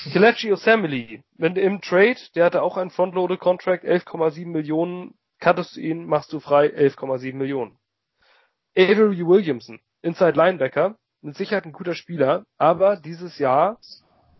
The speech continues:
könnte sich ein gewisser Blake Cashman hervortun, der, äh, durchaus als Starter, als zweiter Middle Linebacker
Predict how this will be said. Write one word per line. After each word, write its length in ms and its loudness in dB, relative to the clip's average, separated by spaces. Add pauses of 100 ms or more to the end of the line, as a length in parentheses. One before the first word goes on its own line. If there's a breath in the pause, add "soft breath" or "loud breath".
(320)
könnte 280 0
sich 260 -10
ein 180 -4
gewisser 300 -4
Blake 240 0
Cashman 340 -2
hervortun, 680 -4
der, 300 4
äh, 260 2
durchaus 380 -10
als 200 -8
Starter, 400 4
als 220 -4
zweiter 320 0
Middle 180 -2
Linebacker 560 -2